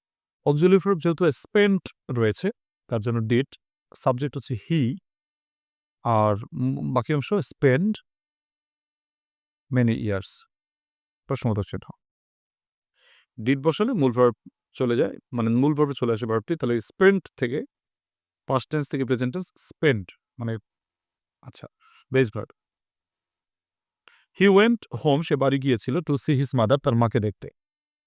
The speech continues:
প্রশ্ন করো, কেন গিয়েছিল? উত্তর আসবে তার মাকে দেখতে। To see his mother, to plus ভার্ব দিয়ে উদ্দেশ্য প্রকাশ করে, এটা কেন দিয়ে কোশ্চেনটা করতে হবে। কেন মানে why?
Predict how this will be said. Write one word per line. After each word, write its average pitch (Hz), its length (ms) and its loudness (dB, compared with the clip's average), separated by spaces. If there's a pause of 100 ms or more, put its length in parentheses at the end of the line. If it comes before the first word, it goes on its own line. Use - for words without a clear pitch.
(840)
প্রশ্ন 156 480 -2
করো, 110 200 -2 (140)
কেন 160 300 -2
গিয়েছিল? 113 400 -4 (600)
উত্তর 131 220 -6
আসবে 123 180 -4
তার 123 140 -2
মাকে 139 300 -2
দেখতে। 104 320 -6 (720)
To 165 100 4
see 165 300 2
his 143 200 0
mother, 110 280 -4 (180)
to 151 100 0
plus 147 280 2
ভার্ব 131 160 2
দিয়ে 131 140 -4
উদ্দেশ্য 120 300 -2
প্রকাশ 120 260 -2
করে, 175 180 -6 (500)
এটা 120 200 0
কেন 156 300 4
দিয়ে 147 140 4
কোশ্চেনটা 113 360 -6
করতে 104 220 -10
হবে। 104 100 -6
কেন 151 220 0
মানে 160 160 0
why? 143 360 2